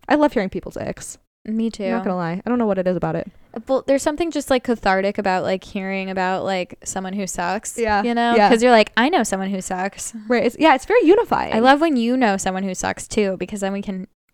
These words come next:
Speaker 2: hate them together.
Speaker 1: Yes. God, that's so true.
Speaker 2: <laughs>
Speaker 1: That's such a bonding opportunity.
Speaker 2: <laughs>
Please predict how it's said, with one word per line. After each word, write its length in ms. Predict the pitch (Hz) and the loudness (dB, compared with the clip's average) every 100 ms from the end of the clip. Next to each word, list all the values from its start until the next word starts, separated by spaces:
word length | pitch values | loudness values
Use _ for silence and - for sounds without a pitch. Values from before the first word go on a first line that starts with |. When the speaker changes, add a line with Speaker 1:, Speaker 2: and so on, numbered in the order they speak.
| - | -12
Speaker 2:
hate 280 | 196 190 - | -8 -8 -8
them 160 | 180 | -10
together. 340 | 202 170 233 214 | -6 -4 -2 0
Speaker 1:
Yes. 480 | 226 190 220 - - - | 2 0 -2 -8 -12 -18
God, 140 | - - - | -18 -16 -12
that's 140 | - | -4
so 180 | - 208 | 0 2
true. 280 | 381 - 185 | 2 2 0
Speaker 2:
<laughs> 20 | |
Speaker 1:
That's 160 | 202 - | 0 0
such 100 | 254 | 0
a 60 | 220 | 2
bonding 320 | 180 185 185 | 0 0 -2
opportunity. 680 | 185 202 - 185 180 190 185 | -2 -4 -4 -4 -2 -4 -4
Speaker 2:
<laughs> 180 | 254 | -4